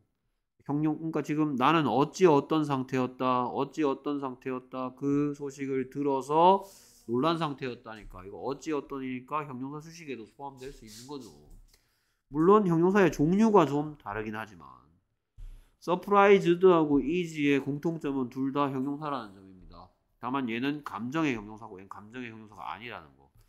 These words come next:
마찬가지 "The explanation in this book is easy to understand." 그래서 그, 이 책에 나오는 설명이 어찌 어떻다.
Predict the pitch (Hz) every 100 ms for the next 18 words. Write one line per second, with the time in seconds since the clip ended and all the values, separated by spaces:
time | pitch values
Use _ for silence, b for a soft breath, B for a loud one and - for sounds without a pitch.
0 | b b b b b b - 170 196 185
1 | 175 156 135 - 151 147 147 147 147 131
2 | 131 165 160 156 165 175 156 143 139 143
3 | 139 139 139 123 101 87 82 139 147 139
4 | 135 151 160 151 151 143 143 139 - 123
5 | 92 76 156 156 143 113 - 139 - -
6 | - - 185 175 139 123 131 143 139 143
7 | 143 135 110 87 135 - 180 151 147 135
8 | 139 135 131 131